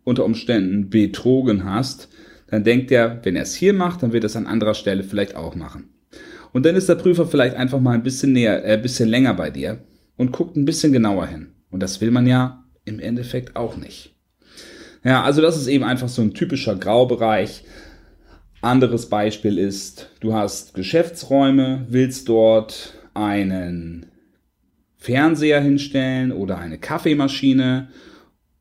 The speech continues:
um deine Mandanten, deine Kunden zu bewirten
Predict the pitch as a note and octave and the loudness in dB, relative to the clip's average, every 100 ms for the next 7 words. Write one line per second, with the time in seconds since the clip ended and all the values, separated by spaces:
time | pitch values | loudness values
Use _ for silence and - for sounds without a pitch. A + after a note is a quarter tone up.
0 | _ _ - D3 C#3 A2+ G2 G2+ G2+ F#2 | _ _ -2 2 2 2 0 0 0 -2
1 | F#2 F#2 F#2+ - - G2+ G2 A2 A#2+ A2 | -2 -4 -10 -10 -4 -2 0 0 0 0
2 | A2 G#2+ - - G2 F#2+ - C#3+ A#2 G#2+ | 0 -2 -6 -8 -6 -6 0 0 2 -2
3 | - G2 F2+ - C#3 D#3+ - D3 C#3+ | -4 -6 -2 2 2 2 -2 -2 -4